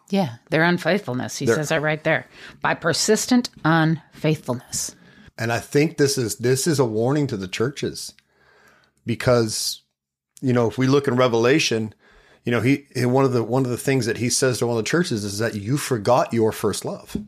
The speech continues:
Speaker 1: Yeah.
Speaker 2: And that's a scary place to be, is forgetting, you know, our first love is Jesus.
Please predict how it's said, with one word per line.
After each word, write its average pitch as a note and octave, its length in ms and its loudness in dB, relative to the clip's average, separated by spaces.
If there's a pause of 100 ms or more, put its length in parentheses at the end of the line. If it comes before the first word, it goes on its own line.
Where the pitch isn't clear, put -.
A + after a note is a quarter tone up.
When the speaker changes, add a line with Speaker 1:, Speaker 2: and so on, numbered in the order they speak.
Speaker 1:
Yeah. - 160 -12 (920)
Speaker 2:
And A#2 580 0 (440)
that's A#2+ 340 -2
a B3+ 40 -2
scary B2 380 0
place G#2+ 360 -4
to G#2+ 100 -8
be, B2+ 480 -6 (760)
is A2+ 180 -2
forgetting, C3 880 0 (600)
you B2 100 -2
know, A#2+ 120 2
our B2 180 2
first - 440 0
love C3 300 2
is G2+ 160 -4
Jesus. C3+ 760 -4